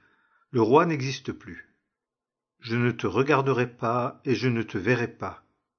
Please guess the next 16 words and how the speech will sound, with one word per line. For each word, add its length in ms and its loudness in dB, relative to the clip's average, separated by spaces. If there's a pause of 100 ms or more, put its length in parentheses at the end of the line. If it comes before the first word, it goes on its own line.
Chapitre 460 -12
trois, 220 -4
verset 260 -6
quatorze. 560 -14 (1120)
Le 180 0
peuple 280 6
est 60 0
rejeté 680 -2
et 60 2
Judas 320 4
seul 420 0
compte 260 -8
encore 460 0
pour 160 -6
quelque 300 -4
chose 440 -2